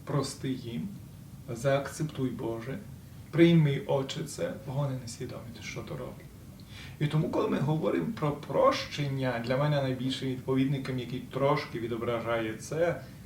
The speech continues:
це прийняття, прийняття такої реальності, як є. Бо от вона є. Коли мені хтось приносить біль, кривду,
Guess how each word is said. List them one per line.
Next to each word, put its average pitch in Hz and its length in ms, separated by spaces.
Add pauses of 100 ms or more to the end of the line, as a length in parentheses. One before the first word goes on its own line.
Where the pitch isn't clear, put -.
(140)
це 147 140
прийняття, 139 560
прийняття 131 540
такої 120 240
реальності, 104 520
як 156 220
є. 175 140 (760)
Бо 127 80
от 120 140
вона 135 240
є. 165 200 (600)
Коли 139 220
мені 156 200
хтось 160 280
приносить 135 640 (180)
біль, 135 460 (640)
кривду, 139 800